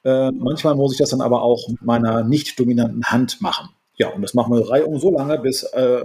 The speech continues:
einer übrig bleibt. Äh, denn wenn mir irgendwas auf das, also wenn mir ein Teil auf das Lagerfeuer drauf fällt oder das, äh, beim Drauflegen irgendwie umkippt, dann bin ich aus dem Spiel raus und der nächste ist dran. Das spielt sich genauso schnell, wie es erklärt ist.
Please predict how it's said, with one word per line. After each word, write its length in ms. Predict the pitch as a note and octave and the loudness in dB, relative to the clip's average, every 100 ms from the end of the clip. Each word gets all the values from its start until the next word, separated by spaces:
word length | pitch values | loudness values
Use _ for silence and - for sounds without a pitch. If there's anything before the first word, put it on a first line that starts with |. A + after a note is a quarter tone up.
| - | -4
einer 300 | A#2 A2+ A#2 - | -4 -2 0 2
übrig 340 | A#2+ G#2+ - | 2 0 -4
bleibt. 360 | - E2 - - _ - - - _ | -4 -6 -6 -18 _ -20 -20 -20 _
Äh, 200 | - A2+ G#2+ | 0 2 4
denn 240 | A#2+ A#2+ - | 2 2 -2
wenn 160 | A#2+ A#2+ | 0 2
mir 480 | A#2 A#2 A#2 A#2 - | 2 2 0 -2 0
irgendwas 680 | B2+ A#2 A2 A2 - - - | 2 2 0 0 -6 -12 0
auf 240 | B2 C3+ | 2 2
das, 420 | A#2 A2 - - _ - | 0 -2 -6 -14 _ -4
also 160 | G#2 | 0
wenn 80 | A2 | 0
mir 100 | G#2 | 0
ein 120 | G#2+ | -2
Teil 220 | - B2 | 2 2
auf 180 | A2+ B2 | 2 0
das 140 | A#2 A#2+ | -2 0
Lagerfeuer 420 | A#2 A2 A2+ G#2 | 2 2 -2 -2
drauf 280 | G#2 G#3 - | 2 0 2
fällt 300 | A#2 D3+ - | 0 0 -2
oder 420 | - A#2+ A#2 A2 A2 | -2 2 2 2 -2
das, 360 | A2 - - - - _ - _ - | -6 -10 -14 -18 -20 _ -20 _ -2
äh, 160 | A#2 G#2+ | 0 0
beim 300 | G2 B2+ C#3 | 2 0 2
Drauflegen 440 | A#2 B2+ A2+ A#2+ | 2 0 0 -4
irgendwie 160 | A#2+ A#2+ | -2 0
umkippt, 520 | E3+ G3 G#3 F3+ - | 0 2 0 0 0
dann 120 | A#2+ | 0
bin 140 | B2 B2+ | 2 0
ich 180 | A#2 | 0
aus 180 | A2 A2+ | 0 0
dem 100 | A#2 | -2
Spiel 340 | G#2+ - G2+ G#2 | -4 -4 -2 -2
raus 480 | - A#2 A#2 - - - - - - | 0 0 0 -4 -16 -14 -12 -12 -6
und 100 | A#2+ | 0
der 80 | A#2+ | 2
nächste 320 | G#2+ G#2 - | 2 -2 -4
ist 180 | - - | -8 -10
dran. 140 | - _ - - - - _ | -14 _ -20 -20 -20 -20 _
Das 160 | B2+ - | -2 -2
spielt 340 | - - E3 | -4 0 0
sich 160 | D#3+ D3 | 0 -2
genauso 380 | C#3 C3 D#3+ E3 | 0 2 2 0
schnell, 340 | - C#3 C#3+ | -2 0 2
wie 80 | B2+ | 0
es 80 | A#2+ | -2
erklärt 380 | A#2 C3 F3 - | -2 0 0 0
ist. 320 | G3 - | -4 -6